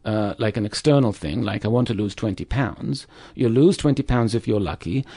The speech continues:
and you'll gain it right back very quickly, because if the goal was lose twenty pounds, what's the goal once you've lost it? Where's the motivation then? You've lost it. What's your motivation now?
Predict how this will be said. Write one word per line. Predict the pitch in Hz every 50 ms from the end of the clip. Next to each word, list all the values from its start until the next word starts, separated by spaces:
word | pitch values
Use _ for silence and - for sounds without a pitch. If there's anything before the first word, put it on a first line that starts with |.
| -
and | - 127
you'll | 117 117
gain | 117 117 139 143 160
it | 175 -
right | - 131 131 104
back | - 117 120 123 -
very | 104 107 101 98 107
quickly, | - - - - - - - 82
because | 87 - 113 - 120 107 110
if | 123 -
the | - 127
goal | 117 127 143 147 170 180
was | 170 165 127 127
lose | 131 135 139 127
twenty | - - 127 117 - 123
pounds, | - 110 87 78 90 123 - - - - - -
what's | - 147 - -
the | - 220
goal | 180 147 139 123 131 139
once | 123 120 113 107 -
you've | 123 113
lost | 120 98 90 - - -
it? | - - - - _ _ - - - _ _ _ _ _ _ _ _ _ _ _ _ _ _ _ _ -
Where's | 135 135 143
the | - 185
motivation | 156 147 147 151 123 135 127 117 - 127 120 110
then? | 113 113 - - - - - _ _ _ _ _ _ _ _ _ _ _ _ _ _
You've | - - 120 151
lost | 196 202 185 - -
it. | 78 - -
What's | - 139 - -
your | 160
motivation | 147 139 - 139 175 185 175 - - 92
now? | 71 65 - -